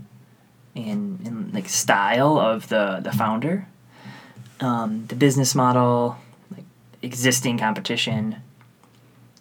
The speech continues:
Um, I, I guess I would phrase it more like, if you're going into it thinking, "Which one should I do?"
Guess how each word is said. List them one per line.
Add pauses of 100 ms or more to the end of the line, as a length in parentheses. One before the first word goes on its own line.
(140)
Um, (1160)
I,
I
guess
I
would
phrase
it
more
like, (2000)
if
you're
going
into
it
thinking,
"Which
one
should
I
do?"